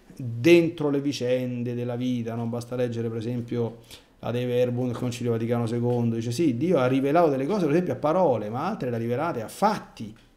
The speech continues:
d'accordo? Non a parole. Pensate soltanto il mistero della croce, cioè Gesù che si trova in croce, quella è la rivelazione, una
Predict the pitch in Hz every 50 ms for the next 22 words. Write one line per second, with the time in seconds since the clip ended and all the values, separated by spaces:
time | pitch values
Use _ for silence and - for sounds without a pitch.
0 | _ _ _ 117 110 - 127 123 98 101 104 123 165 202 190 - 120 117 120 113
1 | 101 98 101 101 113 113 117 - 165 151 127 117 117 131 120 190 190 180 180 151
2 | 147 135 - - 190 180 165 143 135 127 127 123 123 151 156 135 107 - - 110
3 | 104 110 113 113 120 135 175 165 147 117 120 123 139 147 139 131 123 117 - 151
4 | 135 120 113 139 165 226 247 233 196 131 127 135 135 139 139 147 143 160 180 190
5 | 185 170 -